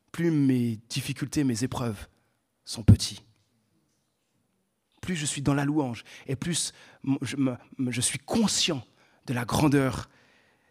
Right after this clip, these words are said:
de l'amour, de la puissance de Dieu. Et puis enfin, ça c'est important lorsque nous passons par des temps difficiles,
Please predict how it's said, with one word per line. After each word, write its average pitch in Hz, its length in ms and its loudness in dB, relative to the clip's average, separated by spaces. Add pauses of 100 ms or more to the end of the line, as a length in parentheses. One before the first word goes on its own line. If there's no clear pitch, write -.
(120)
de 127 80 -6
l'amour, 135 680 4 (640)
de - 60 -10
la 110 80 -4
puissance 127 500 0
de 120 100 -12
Dieu. 101 220 -16 (760)
Et - 80 0
puis 208 140 10
enfin, 233 440 10 (1300)
ça - 140 -6
c'est 165 120 -2
important 170 460 2
lorsque 147 320 -2
nous 113 440 -10
passons 147 280 -8
par 131 140 -10
des 131 100 -6
temps 160 160 -2
difficiles, 143 560 -8